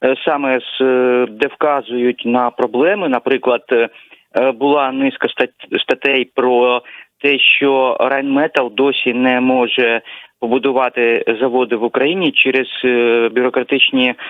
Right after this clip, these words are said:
проблеми. Хоча в Німеччині, е, будівництво подібних заву-, заводів закінчується, хоча, знаєте,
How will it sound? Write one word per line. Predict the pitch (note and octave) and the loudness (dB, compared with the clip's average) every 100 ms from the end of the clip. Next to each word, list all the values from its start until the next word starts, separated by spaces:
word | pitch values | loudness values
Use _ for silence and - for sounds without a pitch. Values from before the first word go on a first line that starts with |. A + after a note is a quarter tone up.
| - | -8
проблеми. | - B2+ C#3 C#3 G#2+ G2 - - - | -4 0 2 0 -2 -8 -14 -20 -6
Хоча | C#3 - D3 C3 | 0 2 2 0
в | A2+ | 0
Німеччині, | B2+ C#3 F#3 - E3 D3+ D3 D3 | 0 2 2 0 2 2 2 2
е, | C#3+ C3 - _ _ _ _ - B2+ C3 A#2+ G#2+ G#2 | 0 -2 -4 _ _ _ _ -2 0 2 0 -2 -2
будівництво | B2 D3+ F#3 F#3 - C3+ | 0 0 0 -2 -2 -2
подібних | - C#3 C#3 C3+ A#2 | -2 -2 0 0 0
заву-, | C#3+ C3+ A#2 | -2 -2 -4
заводів | C#3+ D3 D3+ C#3+ | -2 0 0 0
закінчується, | C3+ D#3+ A3 - E3 - | -2 0 0 0 0 -2
хоча, | B2+ B2+ - C#3 | -2 0 2 0
знаєте, | B2 D#3 D#3 C3+ | 0 -2 0 -2